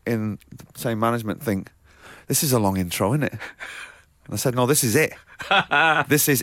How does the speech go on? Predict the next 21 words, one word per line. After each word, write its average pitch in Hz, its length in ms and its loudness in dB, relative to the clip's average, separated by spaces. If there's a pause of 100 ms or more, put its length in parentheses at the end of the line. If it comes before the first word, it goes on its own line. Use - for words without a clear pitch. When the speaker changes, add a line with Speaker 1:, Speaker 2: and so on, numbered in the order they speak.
Speaker 1:
it." - 380 0 (840)
And, 120 240 2
uh, 123 420 4
there - 160 0
was 120 80 0
another 151 240 2
one. 120 220 4 (1500)
So - 180 -12
they, 131 200 -2
are 170 100 -2
they, 208 140 0 (120)
is 196 180 -4
there, - 180 -2
uh, - 80 -4 (680)
are 160 60 0
you 202 100 4
singing 247 320 2
on 240 120 6
any 254 200 6
of 262 80 6
it? 339 200 0